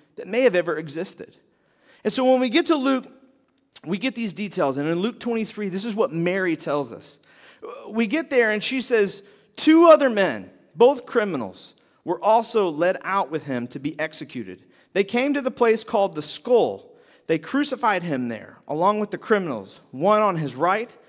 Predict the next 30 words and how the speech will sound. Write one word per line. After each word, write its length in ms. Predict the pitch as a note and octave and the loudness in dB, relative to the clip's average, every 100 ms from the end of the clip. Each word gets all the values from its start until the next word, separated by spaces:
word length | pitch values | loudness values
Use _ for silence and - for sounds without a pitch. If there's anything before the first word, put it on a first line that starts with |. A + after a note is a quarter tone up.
| _ _ _ | _ _ _
and 140 | D#3 | -6
the 120 | C3+ C#3 | -4 -2
other 340 | D3+ D3 D3 - _ | -4 -8 -10 -18 _
on 80 | C3 | -12
his 160 | A#2+ G2+ | -12 -10
left. 440 | G#2+ - - - _ _ _ _ _ _ _ - | -14 -14 -20 -20 _ _ _ _ _ _ _ -10
And 160 | D#3+ F3+ | -6 -4
then 100 | F#3 | -6
it 80 | |
says 280 | - - D3 | -8 -8 -6
next, 420 | D3+ D3+ - - - _ _ _ _ _ _ _ _ _ _ _ _ _ _ _ | -6 -6 -10 -20 -20 _ _ _ _ _ _ _ _ _ _ _ _ _ _ _
it 80 | - | -10
says, 200 | - F3 | -2 -2
"One 260 | C#3+ G3+ D4+ | 0 2 4
of 80 | D4+ | 2
the 80 | |
criminals 440 | - G#3 F#3 F#3 F3+ | -2 0 0 -2 -2
who 120 | F#3 | -6
hung 420 | C3 A#3+ E4+ D4+ | -2 0 2 2
there 320 | D#3 A2 G#2+ - _ _ | -2 -4 -10 -14 _ _
hurled 460 | _ - D4+ F4+ A#3+ | _ 0 4 4 4
insults 540 | A#3 A#3 G#3 F#3 D3+ | -2 -2 -2 -4 -4
at 100 | C3+ | -4
him. 240 | C3 G#2+ G2+ _ _ _ - | -6 -8 -12 _ _ _ -4
'Aren't 340 | C#4+ D#4+ - | 2 2 0
you 260 | G#3 C4+ C4+ | -4 0 2
the 80 | B3+ | 2
Messiah? 680 | G#3+ - A3+ A3+ A#3+ A#3+ A#3 - _ | 0 -2 0 2 4 2 -2 -14 _
Save 600 | - - - C#4 D#4 C#4+ | -12 -8 -2 0 0 -2
yourself 760 | A#3 F#3 - D#3 G2 G2 - | -2 -2 -2 -4 -4 -6 -16